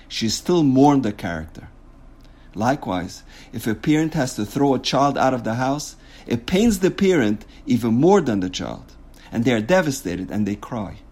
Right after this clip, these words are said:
So they tell them, "Then don't do it." But sometimes, for whatever reason, you must do it.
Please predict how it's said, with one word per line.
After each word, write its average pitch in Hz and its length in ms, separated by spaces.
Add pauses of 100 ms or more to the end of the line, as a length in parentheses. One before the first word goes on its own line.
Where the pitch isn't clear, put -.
(200)
So - 120
they 139 140
tell 214 220
them, 131 220 (160)
"Then 175 160
don't 226 220
do 262 180
it." - 280 (720)
But 101 160
sometimes, 143 460
for 110 200
whatever 120 360
reason, 139 400
you 104 80
must 113 340
do - 120
it. - 220